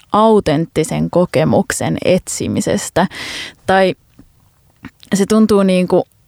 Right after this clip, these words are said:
ehkä vähän jopa sellaiselta elitistiseltä, että länsimaiset sanoo, että ne lähtee etsimään autenttista kokemusta. Ja esimerkiksi usein, kun puhutaan jostain matkasta ja reppureissaamisesta jostain Aasiassa,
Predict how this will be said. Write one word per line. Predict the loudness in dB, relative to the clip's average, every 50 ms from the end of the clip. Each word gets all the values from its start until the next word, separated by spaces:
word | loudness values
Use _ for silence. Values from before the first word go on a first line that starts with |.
| _ -4 -4
ehkä | -2 -2 -2 -4 -2
vähän | 0 0 2 2 2
jopa | 2 2 2 2 0 0
sellaiselta | 2 2 2 2 2 2 0 0 0 0
elitistiseltä, | 0 2 4 4 2 2 0 -2 -4 -4 -4 0 2 2 2 2 2 2
että | 0 0 0 2
länsimaiset | 2 2 2 2 2 0 0 0 0 -2 -4 -4
sanoo, | -2 0 2 2 4 2
että | 2 0 -2 -6 -2
ne | -2 -2 -2 -2 -2 -2
lähtee | 0 0 0 -2 0 0 2 2 2
etsimään | 2 2 0 0 -2 -4 -2 0 0 0 0 0
autenttista | 2 2 4 4 2 2 0 -2 0 -2 -2 -4 -2 -4 -4 -2
kokemusta. | -2 -2 0 0 -2 -2 0 -2 -4 -4 -2 -2 -2 -4 -4 -10 -14 -14 -14 -14 -16 -16 -18 -18 -16 -6 -2
Ja | 0 0 0 0
esimerkiksi | -2 -2 0 0 2 2 2 2 0 -2 -4 -2 -2
usein, | -2 0 0 -2 -2 -2
kun | -2 -2 -2 0
puhutaan | 0 0 2 2 2 2 4 4
jostain | 2 2 2 0 0 2 2
matkasta | 2 2 0 0 -2 -2 -4 -2 0 0 2
ja | 2 4
reppureissaamisesta | 4 2 0 0 -2 -2 0 2 2 0 0 -2 -4 -4 -2 -4 -4 -6 -6 -2 -2
jostain | -4 -2 -2 -4 -4 -2 -2 0
Aasiassa, | 0 2 2 2 0 0 0 0 0 0 -2 -4 -4 -4